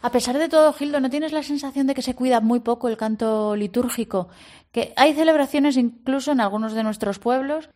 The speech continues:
que, que no se canta nunca. Eh,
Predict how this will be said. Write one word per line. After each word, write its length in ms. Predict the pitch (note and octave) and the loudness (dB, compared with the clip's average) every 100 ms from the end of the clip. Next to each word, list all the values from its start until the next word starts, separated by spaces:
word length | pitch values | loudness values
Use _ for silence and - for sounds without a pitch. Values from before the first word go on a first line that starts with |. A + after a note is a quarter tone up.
| - | -6
que, 400 | G#3 G3 F#3+ F3+ | -2 0 -2 -2
que 60 | |
no 80 | F3 | -2
se 100 | F3+ | 0
canta 260 | F#3+ F#3 F3 | 0 2 2
nunca. 500 | G3+ C4 E4 F4+ - | 4 4 4 2 -4
Eh, 800 | - A3 G#3+ G#3 G#3 G#3 G3+ G3 | -2 0 2 0 0 0 0 -2